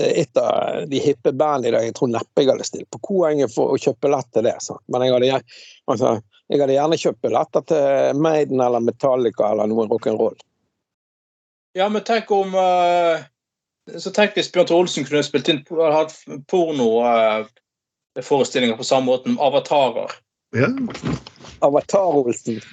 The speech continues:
Speaker 1: det hadde vært noe.
Speaker 2: Avatar-Olsen, eh, porno, liksom. Det har jo vært, eh,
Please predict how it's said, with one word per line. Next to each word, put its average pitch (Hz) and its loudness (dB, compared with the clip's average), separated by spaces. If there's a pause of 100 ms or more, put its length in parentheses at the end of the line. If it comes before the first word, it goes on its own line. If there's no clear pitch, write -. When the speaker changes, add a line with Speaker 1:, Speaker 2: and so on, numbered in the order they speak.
(140)
Speaker 1:
det - 0
hadde 123 2
vært 151 2
noe. 131 2 (400)
Speaker 2:
Avatar-Olsen, 180 -2 (340)
eh, 104 -2 (800)
porno, 135 4
liksom. 113 -2 (680)
Det 135 -2
har 170 4
jo 151 4
vært, - -2
eh, 120 0